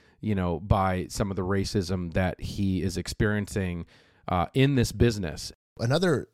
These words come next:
Speaker 2: page from that book, I suppose you could say, is, is our next piece of sound. So he's describing a scene in which he and his partner, Mustafa, who were the Smoky Mountain Tag Team Champions,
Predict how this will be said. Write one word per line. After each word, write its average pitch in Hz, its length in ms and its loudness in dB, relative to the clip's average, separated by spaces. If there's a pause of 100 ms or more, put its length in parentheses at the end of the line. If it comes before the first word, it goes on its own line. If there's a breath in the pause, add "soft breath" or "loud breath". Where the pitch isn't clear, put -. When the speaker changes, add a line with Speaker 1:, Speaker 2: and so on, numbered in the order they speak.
Speaker 2:
page 135 320 0
from 110 100 -6
that 104 240 -2
book, 151 180 0
I 110 60 2
suppose 101 400 -2
you 92 80 -4
could - 140 -6
say, 104 300 0
is, 95 200 -4 (300 soft breath)
is 110 120 -2
our 104 100 0
next 123 240 -4
piece 98 200 -4
of - 80 -10
sound. 95 460 -2
So 98 160 0
he's 131 280 0
describing 170 640 0
a - 20 0
scene 127 320 0
in 101 120 0
which 104 260 -2 (160 soft breath)
he 143 140 -2
and 113 100 0
his 104 80 -2
partner, 107 480 -2 (240 soft breath)
Mustafa, 110 520 2
who 110 100 -4
were 101 180 0
the 95 100 -4
Smoky 127 280 0
Mountain 101 220 0
Tag 117 240 0
Team 110 120 -2
Champions, 107 580 -2